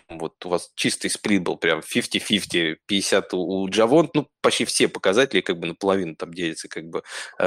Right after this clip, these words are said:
объёмы, как бы эффективность, то, то Джавонт играл и Гордон играл. Причём оба играли достаточно хорошо.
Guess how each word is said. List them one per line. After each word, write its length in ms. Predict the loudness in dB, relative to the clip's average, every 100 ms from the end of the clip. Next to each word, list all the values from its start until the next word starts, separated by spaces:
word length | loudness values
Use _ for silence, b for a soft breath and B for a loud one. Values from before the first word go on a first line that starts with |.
| 6
объёмы, 560 | 6 2 4 6 6 4
как 120 | -4 -10
бы 60 |
эффективность, 480 | -12 -4 -2 -2 -2
то, 180 | -2 2
то 300 | 4 4 2
Джавонт 460 | 2 2 4 4 2
играл 360 | 4 6 6
и 300 | 4 -2 -6 4
Гордон 340 | 4 6 0
играл. 120 | -4
Причём 200 | -2 -4 2
оба 260 | 2 4 4
играли 240 | 4 4
достаточно 500 | 2 0 0 0 -8
хорошо. 480 | -2 -2 0 -2